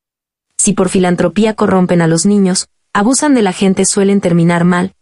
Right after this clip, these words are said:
porque lo hacen por un beneficio personal, ya que todo lo que existe en el universo le pertenece a Dios, nosotros simplemente somos sus administradores. Los que delinquen, roban,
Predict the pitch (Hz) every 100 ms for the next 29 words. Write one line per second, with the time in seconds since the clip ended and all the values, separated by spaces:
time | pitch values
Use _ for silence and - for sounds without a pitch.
0 | _ _ _ 196 190 180 190 202 226 208
1 | 180 190 196 180 170 185 175 165 165 -
2 | 175 185 214 - _ _ - 233 262 247
3 | 247 254 262 226 170 - 220 - 220 190
4 | 165 165 160 180 180 - 233 - _ 180
5 | 180 175 170 170 170 180 165 170 165 -
6 | - _ _ - 175 - 196 208 202 208
7 | 208 214 208 190 196 - 190 190 185 180
8 | 175 170 160 160 - 170 165 - - -
9 | - _ _ _ _ _ _ _ _ _
10 | _ _ _ _ _ _ _ _ 214 -
11 | 208 220 254 240 208 208 - - 202 190
12 | 175 202